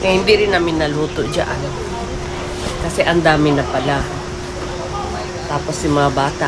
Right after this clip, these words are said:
ang saya-saya pa nila. So, ayan, yung ano namin, yung happenings namin sa Yunohana Barbecue. Kaya kung sino yung gustong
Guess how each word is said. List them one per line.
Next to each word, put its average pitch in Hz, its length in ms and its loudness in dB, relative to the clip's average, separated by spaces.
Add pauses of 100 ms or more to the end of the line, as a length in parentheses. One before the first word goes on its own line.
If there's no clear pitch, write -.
ang 143 80 -2
saya-saya 139 680 -2
pa 143 140 -4
nila. 139 260 0 (1000)
So, 151 260 -2
ayan, 160 640 4
yung 143 160 2
ano 147 240 2
namin, 156 400 2 (160)
yung 143 180 0 (540)
happenings 147 540 0
namin 127 320 -2
sa 135 400 2 (800)
Yunohana 190 1500 6
Barbecue. 160 880 2 (1400)
Kaya 165 320 8
kung 160 160 0
sino 208 240 6
yung 240 240 4
gustong 233 480 2